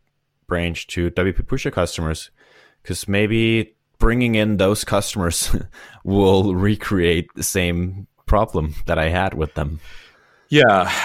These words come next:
Speaker 2: I mean, it, u-, ultimately, I don't think, great products do somewhat evolve, but there's a lot of, you know, sort of, uh, you end up with some pretty nasty stuff too. Like, I, I,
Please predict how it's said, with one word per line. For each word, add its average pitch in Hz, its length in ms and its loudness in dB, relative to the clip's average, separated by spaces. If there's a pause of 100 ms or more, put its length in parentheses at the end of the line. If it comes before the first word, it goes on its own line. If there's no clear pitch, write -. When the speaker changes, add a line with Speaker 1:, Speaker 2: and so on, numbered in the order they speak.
Speaker 2:
I 131 40 -2
mean, 135 200 2
it, 143 200 -4
u-, - 340 -8
ultimately, 113 840 0 (880)
I 101 100 2
don't 101 400 0
think, - 480 -6 (1000)
great 135 200 0
products 120 380 2
do 95 540 -2 (180)
somewhat 95 720 -4 (220)
evolve, 101 640 -2 (640)
but 92 500 -2
there's 104 220 0
a 110 60 0
lot 98 440 2
of, 87 480 -2 (1040)
you 104 120 -6
know, 82 220 0
sort 92 280 2
of, 82 280 -4 (280)
uh, 76 380 -2 (800)
you 110 120 2
end 113 100 2
up 101 120 0
with 90 100 -2
some 85 260 -6
pretty 95 220 -6
nasty 82 340 -6
stuff 78 300 -6
too. 69 300 -8
Like, 73 260 -8
I, 80 60 -4
I, 82 200 -6